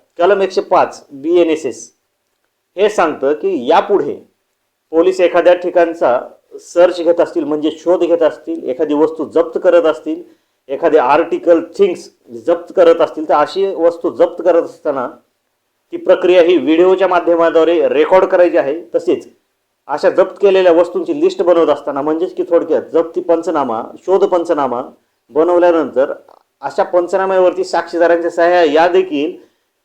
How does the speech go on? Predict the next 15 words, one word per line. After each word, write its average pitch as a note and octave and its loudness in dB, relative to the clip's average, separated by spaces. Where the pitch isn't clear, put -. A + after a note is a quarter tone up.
व्हिडिओमध्ये F3+ 4
रेकॉर्ड D#3+ 6
करायच्या D#3+ 4
आहेत B2 -2
आणि D#3 -6
सदरच्या F3 0
केलेला E3 2
व्हिडिओ E3 2
हा G2+ -4
तात्काळ D3 0
वेळ D3 2
न D#3+ 0
दडवता C3+ 0
माननीय C#3+ -4
न्यायालयाकडे B2+ -2